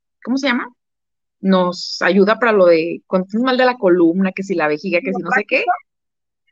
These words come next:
Speaker 1: Ándale, ajá, vas con él de aquel lado. Don Jesús se llama.
Speaker 2: Ah,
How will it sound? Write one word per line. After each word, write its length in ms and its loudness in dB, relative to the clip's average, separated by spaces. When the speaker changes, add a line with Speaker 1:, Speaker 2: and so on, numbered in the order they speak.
Speaker 1:
Ándale, 800 2
ajá, 320 -2
vas 200 -4
con 220 -6
él 140 -2
de 80 -2
aquel 240 -6
lado. 200 -6
Don 140 -6
Jesús 240 -10
se 100 -4
llama. 200 -6
Speaker 2:
Ah, 120 -4